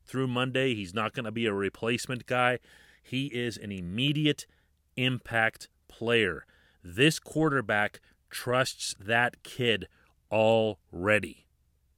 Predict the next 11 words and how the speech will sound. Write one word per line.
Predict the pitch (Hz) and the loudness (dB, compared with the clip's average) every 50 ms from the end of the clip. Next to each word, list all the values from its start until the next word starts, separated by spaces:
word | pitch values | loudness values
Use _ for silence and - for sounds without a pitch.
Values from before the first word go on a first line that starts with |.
| _ _ _ _ _ _ _ _ _ _ _ _ _ _ _ _ _ _ _ _ _ _ _ _ _ _ _ _ _ _ _ _ _ _ _ _ _ _ _ _ _ _ _ _ - | _ _ _ _ _ _ _ _ _ _ _ _ _ _ _ _ _ _ _ _ _ _ _ _ _ _ _ _ _ _ _ _ _ _ _ _ _ _ _ _ _ _ _ _ -8
And | 117 110 95 80 | -8 -8 -8 -6
given | 78 131 151 156 156 165 147 120 101 101 | 0 2 2 4 4 2 -2 -2 -4 -2
where | 110 131 147 156 160 160 160 151 - _ _ _ _ _ _ _ _ _ _ _ _ _ _ _ _ _ _ - | 0 2 4 6 6 6 4 2 0 _ _ _ _ _ _ _ _ _ _ _ _ _ _ _ _ _ _ -6
this | 101 120 156 165 - - | 2 4 4 4 4 2
organization | 151 147 143 131 135 123 110 107 127 131 123 - - 123 | 0 0 0 0 -2 -4 0 0 0 0 0 -2 -4 -4
is | 120 117 107 98 | -4 -4 -4 -4
at | 87 - _ - | -6 -8 _ 0
this | 147 156 - | 0 0 0
point | - - - 147 143 135 120 | -2 -6 -6 -6 -4 -4 -4
in | 107 98 | -4 -6
time, | - - 123 120 113 104 95 90 85 80 | -6 -6 -4 -4 -2 -4 -4 -6 -8 -12